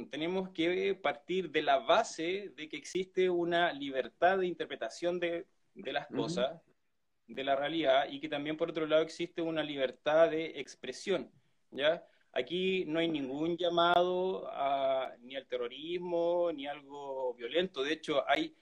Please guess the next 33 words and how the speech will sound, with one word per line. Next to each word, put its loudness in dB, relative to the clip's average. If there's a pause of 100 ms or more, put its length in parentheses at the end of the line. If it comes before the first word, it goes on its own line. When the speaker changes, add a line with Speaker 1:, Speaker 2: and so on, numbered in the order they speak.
(300)
Speaker 1:
hay 2
discursos 0
que 0
no -2
hablan 4
directamente -2
de -6
la 2
muerte -4
de -12
un -16
presidente, -6
pero -6
son -6
mucho -8
más -2
violentos, 0 (480)
¿ya? 4
Speaker 2:
Ujú. -6 (420)
Speaker 1:
Eh, -2
que -12
llaman -4
a 6
la 6
discriminación, 0
al -2
odio. 0 (380)
Eh, -4 (120)
de -12
hecho, -6
la 2
misma 0
estructura 0